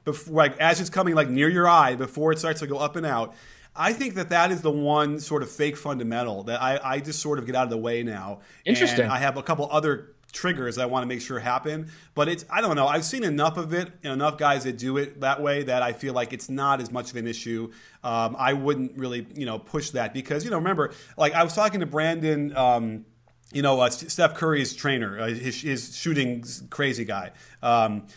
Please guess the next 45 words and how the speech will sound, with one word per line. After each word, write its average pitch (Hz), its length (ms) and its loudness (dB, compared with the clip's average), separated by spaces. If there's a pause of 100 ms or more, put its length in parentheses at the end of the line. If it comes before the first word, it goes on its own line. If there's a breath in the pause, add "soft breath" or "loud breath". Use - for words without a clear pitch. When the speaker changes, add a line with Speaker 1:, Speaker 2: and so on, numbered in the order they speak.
(220 soft breath)
Speaker 1:
and 147 360 6
he, 175 520 -2
he 196 360 2
gets 190 180 2
into 160 160 0
the 151 120 4
physiology 151 720 4
of 131 100 -2
people 131 260 0
and 123 80 0
how 156 160 8
they're 147 160 6
made 135 240 4
up. 165 160 8
And 135 100 2
there 139 120 6
are 143 100 8
some 185 300 2
people, 196 340 4
and 151 100 2
a 131 60 0
lot 151 100 10
of 190 60 0
people 156 220 4
probably, 143 340 8
who 151 120 4
just 147 220 -2
simply, 165 420 4 (320 loud breath)
their 165 160 8
bodies 170 380 10
will 165 140 6
not 156 380 10
get 165 180 4
into 170 160 0
those 147 160 4
positions 151 400 0
that 127 140 -2
you're 131 260 2
ideally 131 480 4
hoping 147 320 4
for, 123 260 -2
for 123 140 -4
a 117 60 2
jump 139 260 0
shot. 110 340 -6